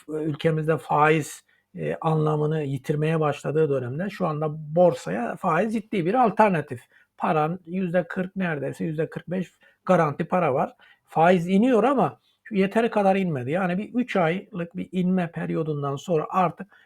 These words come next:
yavaş yavaş faiz anlamını yitirmeye başlayacaktır. E, dolayısıyla borsaya bir kanalizasyon olacak. Bu süre içerisinde de yukarı aşağı salınan bir borsa olacak. Tabii ki bu dönemde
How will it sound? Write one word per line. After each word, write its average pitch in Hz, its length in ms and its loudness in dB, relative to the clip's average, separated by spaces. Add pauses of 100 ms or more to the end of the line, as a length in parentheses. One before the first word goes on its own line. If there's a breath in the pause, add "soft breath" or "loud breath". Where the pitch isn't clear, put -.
(120)
yavaş 165 380 0
yavaş 123 220 -8
faiz 147 480 -6
anlamını 139 460 -6
yitirmeye 139 520 -8
başlayacaktır. 143 800 -4 (640 soft breath)
E, 160 420 2
dolayısıyla 175 640 6
borsaya 175 480 6
bir 147 120 -2
kanalizasyon 147 680 -6
olacak. 147 360 -4
Bu 247 440 0
süre 233 320 -4
içerisinde 143 560 -4
de 226 60 -4
yukarı 202 580 0
aşağı 180 380 -2
salınan 170 480 -2
bir 208 160 -4
borsa 185 340 -2
olacak. 185 420 -4
Tabii 175 280 0
ki 277 160 -8 (340 loud breath)
bu 233 100 0
dönemde 170 520 -2